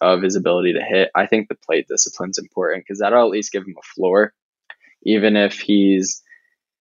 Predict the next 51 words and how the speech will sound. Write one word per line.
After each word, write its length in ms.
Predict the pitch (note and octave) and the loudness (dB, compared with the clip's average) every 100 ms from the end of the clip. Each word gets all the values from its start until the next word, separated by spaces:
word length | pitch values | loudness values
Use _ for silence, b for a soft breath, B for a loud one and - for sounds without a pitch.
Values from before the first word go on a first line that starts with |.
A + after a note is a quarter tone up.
| _ | _
he's 160 | - C3 | -4 2
not 160 | C#3+ D3 | 2 2
gonna 160 | C3 | -2
hit 240 | B2 G#2+ - | -2 -4 -2
two 200 | A#2 G2+ | -2 0
hundred 420 | G#2 G2 G2 F#2+ | -2 -2 -4 -4
and 120 | F#2 | -6
strike 340 | - F#2+ F#2+ | -2 -2 -2
out 240 | F2+ E2+ - | -4 -4 -2
thirty 260 | F2 - | -4 -4
percent 340 | - G2+ - D2+ | -6 -6 -4 -4
of 80 | A#1 | -4
the 80 | |
time. 320 | - - - D2 | -4 -6 -6 -4
That 240 | E2 - | -4 -4
seems 400 | - G#2 G2+ G2 | 0 2 2 -2
pretty 240 | - G2 | -2 0
unrealistic 720 | F#2 F#2 F2+ E2+ F2 - G2+ | 2 0 -2 -2 -4 -2 -2
for 160 | - G#2 | 0 -2
him. 320 | G2+ G#2 G#2 _ _ _ _ _ - | 0 0 -2 _ _ _ _ _ -8
So 120 | - | 2
that 100 | A#2+ | 4
at 80 | B2+ | 4
least 240 | A#2+ A2 | 0 -2
gives 220 | G#2 G2+ | -4 -2
him 120 | G#2 F#2+ | -4 -6
a 60 | |
floor. 540 | - - F#2+ G#2+ A2 - | -10 -2 2 4 2 0
And 160 | G2 G#2 | -2 0
then, 100 | G#2 | 0
I 60 | G#2 | 0
mean, 180 | G#2 | -2
he 120 | G#2+ G2+ | -6 -8
flashed 360 | - G#2 G#2+ | -2 0 0
the 80 | - - | -6 -4
power 340 | F#2+ F2+ F2 | -2 -2 -2
last 380 | E2+ F2+ F2+ - | -2 -2 -2 -2
year, 140 | F2 | 0
like 140 | F2 F#2+ | 0 0
you 80 | F#2 | -2
were 100 | E2+ | 0
saying, 300 | - E2+ E2+ | 0 -2 -2
in 100 | D#2+ | -14
the 60 | - | -12
minors, 560 | D#2 E2+ D2 C#2 - b b _ | -10 -8 -10 -10 -10 b b _
fourteen 440 | - G#2 - G2+ F#2 | 2 2 2 -4 -4
home 220 | G2 F2+ | -6 -6
runs 300 | F2 F2+ F2 | -4 -4 -4
between 440 | - - F#2 F2 | -6 -2 -4 -2
both 220 | F#2 F2 - | 0 -2 0
levels. 560 | D#2+ F2 F#2 G2 F#2+ | -2 0 2 2 0